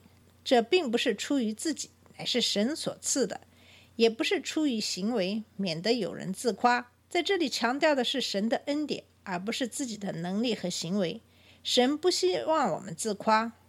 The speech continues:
我们可以打个比方，就是你的父母给你买了一个礼物，不是因为你考试考得好，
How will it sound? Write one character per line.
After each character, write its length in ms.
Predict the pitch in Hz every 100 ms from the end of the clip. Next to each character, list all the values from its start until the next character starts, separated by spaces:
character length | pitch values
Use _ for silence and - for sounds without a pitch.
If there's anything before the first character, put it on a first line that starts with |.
| _ _ _
我 60 | 294
们 80 | 330
可 120 | 415
以 60 |
打 200 | 403 -
个 80 | 247
比 160 | - 175
方， 300 | - 190 226
就 160 | - 339
是 140 | 359
你 160 | 294 220
的 100 | 269
父 180 | 381 320
母 220 | 196 202
给 140 | 254
你 140 | 294 294
买 200 | 202 -
了 120 | 180
一 100 | 220
个 100 | 269
礼 200 | 226 -
物， 220 | 226 190 _ - - _ -
不 80 | 359
是 100 | 415
因 120 | 370
为 100 | 349
你 140 | 294
考 260 | 285 - -
试 180 | - 262
考 220 | - -
得 100 | 220
好， 180 | -